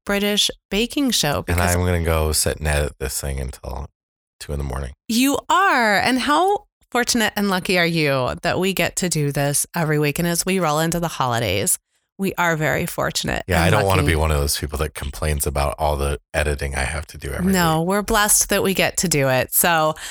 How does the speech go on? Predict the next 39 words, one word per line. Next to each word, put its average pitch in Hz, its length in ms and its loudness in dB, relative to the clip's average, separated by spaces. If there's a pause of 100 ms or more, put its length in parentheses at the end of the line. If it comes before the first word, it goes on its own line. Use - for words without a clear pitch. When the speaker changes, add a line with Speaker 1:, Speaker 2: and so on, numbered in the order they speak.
(220)
Speaker 1:
thank 233 300 2
you 214 80 4
guys 151 380 2
so 165 260 2
much 151 260 0
for 160 160 0
listening. 147 540 0 (320)
But 156 160 0
before 208 640 2
we 226 160 2
run 202 240 2
out, 226 340 4
I 175 120 2
almost 190 440 2
forgot. 320 540 2 (360)
Before 156 560 -2
we 170 120 0
run 202 200 0
out, 269 380 0 (260)
it's 165 220 0
time 160 380 -2
for 190 160 -4
a 196 40 0
new 202 140 0
brain 202 300 -2
teaser, 233 280 -2
Mister 202 320 -2
Epperson. 190 580 -4 (440)
Speaker 2:
I - 80 2
liked 98 300 2
our 87 100 2
little 80 220 0
short - 380 -2
riddle 69 420 -2
this, 78 260 -4
the, 82 240 -6 (140)
last 78 400 -2
week. - 200 -6
So 78 300 0